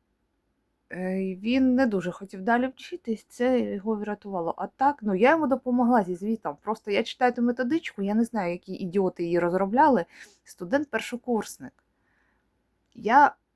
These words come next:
після своїх методичок, своїх, я зробила, я зрозуміла, що там хочу. Для с-, першокурсника студента там просто не зрозуміло, що від нього хочуть.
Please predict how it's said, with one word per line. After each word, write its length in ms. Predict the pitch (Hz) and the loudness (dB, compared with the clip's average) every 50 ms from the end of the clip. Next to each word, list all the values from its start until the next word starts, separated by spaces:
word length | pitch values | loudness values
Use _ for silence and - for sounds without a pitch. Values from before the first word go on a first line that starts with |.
| _ _ _ _ | _ _ _ _
після 280 | - 262 240 - 220 208 | -4 -4 -4 -2 -2 -4
своїх 480 | - - 185 190 202 247 330 349 - 349 | -4 -2 -2 0 2 2 0 0 2 4
методичок, 880 | 302 254 - 226 190 180 185 208 190 - - - - - - _ _ _ _ _ _ _ _ _ _ _ _ _ - - | 4 4 4 2 0 4 4 4 4 4 0 -8 -14 -16 -18 _ _ _ _ _ _ _ _ _ _ _ _ _ -20 -20
своїх, 520 | - - 165 180 185 180 143 135 _ - | -12 -4 -2 -2 -2 -2 -4 -6 _ 4
я 140 | 190 233 277 | 6 6 6
зробила, 520 | 226 240 226 214 175 190 202 202 175 147 | 6 4 0 0 0 0 0 2 2 0
я 60 | 165 | 0
зрозуміла, 460 | 175 185 202 185 185 190 226 254 262 214 | 0 -2 -2 0 0 0 0 0 0 -2
що 160 | - - - | -6 -8 -12
там 140 | - 196 - _ - | -12 -12 -12 _ -8
хочу. 320 | 175 151 117 - - 135 | -8 -8 -8 -8 -14 -14
Для 140 | 143 170 190 | -6 -4 -4
с-, 140 | 208 - - _ - | -4 -4 -6 _ -6
першокурсника 720 | 233 220 - - 233 - - 285 262 - 269 247 - 254 | -4 -4 -4 -8 -10 -6 -6 -6 -6 -4 -6 -6 -6 -8
студента 400 | 247 - 254 240 294 294 - 190 | -8 -6 -4 -2 -2 -2 -4 0
там 240 | - 214 208 196 - _ _ | 2 2 2 2 -2 _ _
просто 360 | - - 240 262 254 - - | -2 2 2 2 2 0 -4
не 80 | 190 180 | -6 -4
зрозуміло, 360 | 185 190 202 202 226 233 202 | -2 -2 0 2 2 2 0
що 160 | 170 - 208 | 0 -2 -6
від 80 | 196 185 | -4 -2
нього 180 | 190 185 180 _ - | -2 -4 -4 _ -8
хочуть. 300 | - 143 - - - _ | -8 -8 -8 -8 -16 _